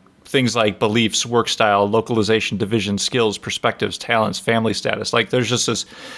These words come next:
huge array of different things that we can think about with diversity. Um, but the thing I, I personally like to hit on is I like the phrase "rising tides lifts all ships."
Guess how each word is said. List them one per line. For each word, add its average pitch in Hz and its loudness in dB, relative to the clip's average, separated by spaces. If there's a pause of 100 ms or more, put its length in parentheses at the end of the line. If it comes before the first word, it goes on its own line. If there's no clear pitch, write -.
(160)
huge 160 0
array 110 2
of 110 0
different 110 0
things 107 0
that 120 -2
we 117 -2
can 110 -4
think 107 -4
about 107 0
with 104 -4
diversity. 110 -2 (680)
Um, 101 2
but 127 0
the 135 4
thing 170 -2 (100)
I, 131 2
I 120 4
personally 120 0
like 107 2
to 104 -4
hit 107 0
on 101 0
is 104 -4
I 113 0
like 131 0
the 127 -2
phrase 113 0
"rising 113 0
tides 107 0
lifts - -4
all 110 0
ships." - -6